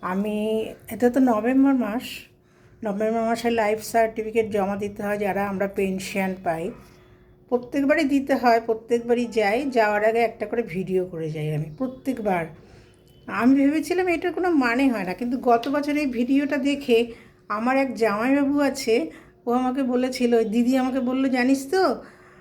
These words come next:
আহ, তো জামাইবাবু না একদম ভুলে গেছিল, তোর এই ভিডিওটা দেখে মনে পড়ে ব্যাংকে ছুটেছে।"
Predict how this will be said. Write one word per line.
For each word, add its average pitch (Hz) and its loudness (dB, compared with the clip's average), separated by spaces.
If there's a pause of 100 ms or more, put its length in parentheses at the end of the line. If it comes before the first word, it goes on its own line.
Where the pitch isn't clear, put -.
(120)
আহ, 202 -6
তো 247 2
জামাইবাবু 240 2
না 320 2
একদম 277 0
ভুলে 262 0
গেছিল, 254 2
তোর 233 0
এই 254 0
ভিডিওটা 240 -2
দেখে 262 0
মনে 233 0
পড়ে 294 -2 (400)
ব্যাংকে 208 0
ছুটেছে।" 160 -10